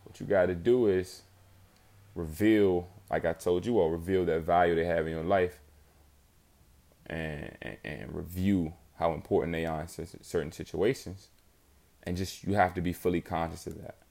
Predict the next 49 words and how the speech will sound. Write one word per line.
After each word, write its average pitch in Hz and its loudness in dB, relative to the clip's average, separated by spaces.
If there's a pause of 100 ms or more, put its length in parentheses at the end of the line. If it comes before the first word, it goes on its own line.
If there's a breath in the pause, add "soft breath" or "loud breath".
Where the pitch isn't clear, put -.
(200)
Don't 95 -8
cut 85 0
'em 82 -4
off 98 -2
'cause 82 -6
that 76 -2
love 82 0
will 80 -8
be 98 0
there 80 0 (600)
and 73 -8
the 73 -8
history 87 -4
is 78 -8
there. 78 -4 (100)
Don't 92 -4
cut 82 -2
'em 82 -4
off 82 -2
at 87 2
all. 87 2 (880)
But - -10
in 80 -12
fact, - 0
do 85 -4
like, 82 0
you 78 -6
know, 76 -10
I - -8
mentioned 101 -4
to 95 -6
you 85 0
all, 80 4
and 76 -8 (520 soft breath)
just - -2
review, 85 0
reveal 87 2
to - -6
yourself 90 2
of 80 -6
what 90 0
situations 85 -2
that 80 -6
you 85 -8
could 85 -6
put 78 -8
that 76 -4
friend 78 -6
in. 71 -12